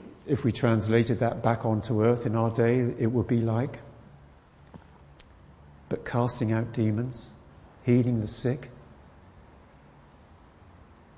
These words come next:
that can leave us, well, we can have a few reactions now. We can say, "Yeah, we should be doing that, but I don't know how to do it." We could be saying,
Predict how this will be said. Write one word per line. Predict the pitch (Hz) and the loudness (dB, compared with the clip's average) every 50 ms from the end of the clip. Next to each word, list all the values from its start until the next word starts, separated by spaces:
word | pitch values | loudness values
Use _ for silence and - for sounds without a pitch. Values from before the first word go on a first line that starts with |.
| - - - - - - - - - - - - - - - - - - - - - - - - - - - | -20 -20 -20 -20 -20 -20 -20 -20 -20 -20 -20 -20 -20 -20 -20 -20 -20 -20 -20 -20 -20 -20 -20 -20 -14 -2 0
that | 135 127 | 0 2
can | - 123 110 113 | 2 2 2 4
leave | 117 131 135 135 131 131 | 6 6 6 6 6 6
us, | 120 120 - - - - - - - - - - - - - - - - - - - - - - - - - - - - - - - - - - - - - - - - | 4 4 4 0 -4 -6 -8 -12 -16 -20 -20 -20 -20 -20 -20 -20 -20 -20 -20 -20 -20 -20 -20 -20 -20 -20 -20 -20 -20 -20 -20 -20 -20 -20 -20 -20 -20 -20 -20 -20 -6 -2
well, | 117 104 95 92 98 104 - - - - - - - - - - - - - - - - - - - - - - - - - - - - - - - - - - | -2 0 0 -2 -4 -8 -12 -16 -20 -20 -20 -20 -20 -20 -20 -20 -20 -20 -20 -20 -20 -20 -20 -20 -20 -20 -20 -20 -20 -20 -20 -20 -20 -20 -20 -20 -20 -20 -4 -2
we | 139 | 2
can | 120 151 143 | 4 6 6
have | 147 131 | 6 4
a | 131 - - - | 4 0 -2 -8
few | - - - 160 147 135 | -12 2 6 8 10 10
reactions | 120 107 104 101 98 - - - 113 98 90 87 | 10 8 8 6 4 2 -2 -2 -2 -2 0 0
now. | - 104 117 135 131 | 2 4 6 6 6
We | 107 101 | 4 2
can | - 113 92 | 0 0 -2
say, | - - 120 | 0 2 2
"Yeah, | 110 104 104 117 123 135 | 4 4 6 4 4 4
we | 123 110 | 4 2
should | 98 - - 139 113 | 0 2 2 2 2
be | 135 | 2
doing | 101 123 123 117 110 110 107 | 2 4 4 4 4 4 4
that, | 113 120 135 143 - - - | 4 4 4 4 2 0 0
but | 107 110 - - | 0 0 0 0
I | - 110 | -4 -2
don't | 104 117 110 | 0 2 2
know | 107 104 101 | 2 2 2
how | 104 123 123 123 | 2 2 2 2
to | 117 110 120 | 2 2 2
do | 110 120 139 151 | 4 6 6 6
it." | 147 | 6
We | 127 110 | 4 2
could | 107 - 123 107 | 2 2 2 4
be | - 123 | 4 2
saying, | 110 - - 127 117 120 120 120 | 2 2 4 4 6 6 4 2